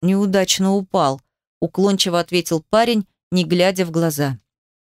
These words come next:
И он не стал дожидаться от меня реакции, втиснул конверт прямо в ладонь, глухо попрощался и зашагал прочь.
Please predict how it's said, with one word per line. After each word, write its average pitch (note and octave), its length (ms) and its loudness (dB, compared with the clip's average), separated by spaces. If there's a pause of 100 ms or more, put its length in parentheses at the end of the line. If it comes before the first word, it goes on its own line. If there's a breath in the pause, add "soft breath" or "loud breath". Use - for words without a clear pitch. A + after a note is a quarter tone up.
(400)
И C#4+ 120 2
он C#4+ 120 2
не C#4 60 2
стал G#3+ 300 0
дожидаться E3 500 -2
от D3 80 -6
меня D#3 240 0
реакции, D3 520 -2
втиснул G3+ 440 0
конверт F3 500 0
прямо E3 320 0
в D3+ 60 -2
ладонь, F3 420 0
глухо F3 300 -2
попрощался A#3 680 0
и A#3 60 0
зашагал D3+ 440 0
прочь. - 380 -8